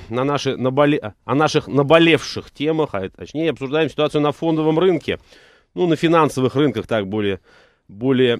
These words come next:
м, э, крупно будем смотреть. Итак, тема сегодняшнего, э, эфира «Фондовый рынок, идеи для инвестирования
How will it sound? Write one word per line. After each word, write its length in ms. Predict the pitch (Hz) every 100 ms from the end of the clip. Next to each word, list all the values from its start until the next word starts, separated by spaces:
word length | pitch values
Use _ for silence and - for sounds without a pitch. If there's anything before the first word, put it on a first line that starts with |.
| -
м, 220 | - 107
э, 240 | 110 110 104
крупно 320 | 139 120 113
будем 200 | 107 101
смотреть. 440 | 120 123 160 170
Итак, 180 | 151 147
тема 240 | 175 156
сегодняшнего, 760 | 131 143 120 113 - 113 107 104
э, 280 | - 104 104
эфира 360 | 98 175 180 170
«Фондовый 360 | 170 165 156
рынок, 260 | 160 151 123
идеи 480 | 131 123 151 151 127
для 160 | 120
инвестирования 680 | 117 113 - 180 165 151